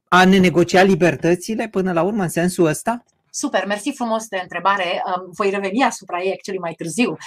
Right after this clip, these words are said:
Speaker 2: dar este o întrebare super i-, i-, importantă. Arendt critică liberalismul și nu acceptă reducerea libertății, așa cum fac, uh, mulți liberali, mulți liberali, nu toți liberali, deci aici se poate discuta, a fost o emisiune despre liberalism, nu am de gând să vorbesc despre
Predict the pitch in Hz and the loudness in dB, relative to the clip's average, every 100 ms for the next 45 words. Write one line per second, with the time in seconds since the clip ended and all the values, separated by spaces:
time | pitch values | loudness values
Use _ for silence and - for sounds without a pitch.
0 | - - - 185 196 226 214 220 220 202 | -16 -2 4 4 4 4 4 4 4 2
1 | - - 262 196 196 196 190 202 208 190 | -2 -2 2 2 2 -4 -4 -6 -4 -2
2 | 180 220 208 - - - - 254 339 392 | 2 0 0 -6 -10 -4 2 4 4 0
3 | - - 302 294 220 202 185 180 170 208 | -6 -2 -2 -2 -2 -4 -2 -2 -2 -6
4 | - 185 202 240 240 311 240 - 233 220 | -8 -6 -4 2 6 6 6 0 -6 -2
5 | 196 170 247 214 185 175 170 - 202 226 | -4 -4 -6 -2 0 -2 -4 -10 -6 0
6 | 202 190 269 277 - 190 180 220 220 196 | 2 2 2 0 -2 -4 -2 -2 -4 -2
7 | 196 196 - - 175 156 170 311 415 330 | 2 2 0 -14 -12 -6 2 4 4 0
8 | 226 202 185 170 175 254 - - 285 415 | -2 2 4 4 4 0 -6 4 6 6
9 | 262 233 202 233 349 427 381 247 214 190 | 4 4 6 6 6 4 4 2 2 4
10 | 190 185 190 - 240 262 349 - - - | 4 2 -4 -2 0 0 0 -4 -6 -10
11 | - 269 294 285 226 - 226 294 226 269 | -4 2 4 4 0 -2 4 6 4 0
12 | 247 214 208 247 214 214 196 196 190 214 | 0 -2 -4 -6 -6 -6 -6 -2 0 0
13 | 247 190 214 202 185 208 185 180 208 202 | -4 -2 -2 -2 -6 -10 -8 -4 -4 -6
14 | 185 - 180 | -12 -10 -10